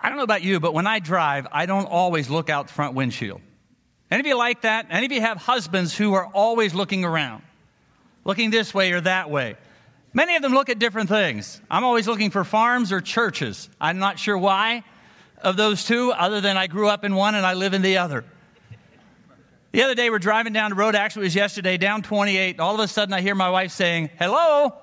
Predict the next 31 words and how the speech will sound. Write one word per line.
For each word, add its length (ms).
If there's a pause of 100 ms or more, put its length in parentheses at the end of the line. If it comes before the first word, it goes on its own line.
(420)
and 80
we're 120
off 380
the 100
road. 380 (500)
On 240
twenty-eight 640
at 160
sixty-five, 720 (480)
exactly 760
sixty-five 640
miles 300
an 40
hour. 260 (3750)
And 120
I've 160
heard, 300 (560)
and 100
you've 200
heard 200
me 140
say 340
that 140
many 180
times 280
the 40
voice 240
of 60
the 60
Holy 160
Spirit 440